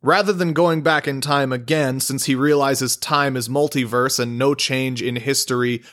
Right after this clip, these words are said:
will make a difference to his own timeline, finds a way to defeat the androids, and when he decides, "Okay, maybe I'm gonna go back and check what happened or see something,"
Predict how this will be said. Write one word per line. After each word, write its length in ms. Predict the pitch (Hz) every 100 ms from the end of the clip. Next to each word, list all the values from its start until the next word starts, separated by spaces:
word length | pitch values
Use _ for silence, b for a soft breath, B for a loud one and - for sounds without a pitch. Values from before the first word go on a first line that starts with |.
| B
will 320 | 123 160 165
make 240 | 147 131
a 80 | 123
difference 460 | 117 131 - 120 -
to 80 | 113
his 200 | 117 120
own 220 | 208 214
timeline, 640 | 175 135 123 117 117 113 - B B
finds 460 | - 185 208 220
a 60 | 196
way 180 | 180 165
to 80 | 147
defeat 400 | 127 - 123 123
the 160 | 113
androids, 600 | 110 107 107 104 107 - b b b b
and 340 | 143 139 131 123 _ _ _ _ _
when 260 | 117 147
he 180 | 123 156
decides, 520 | 143 135 202 196 190
"Okay, 360 | 160 160 156 131
maybe 400 | 127 147 139 135
I'm 120 | 131
gonna 200 | 127 127
go 160 | 123 127
back 340 | 127 123 120
and 220 | 117 113
check 260 | 107 131 120
what 140 | 123
happened 540 | 120 156 147 147 143 127
or 120 | 120
see 240 | - 127
something," 480 | 117 170 165 156 156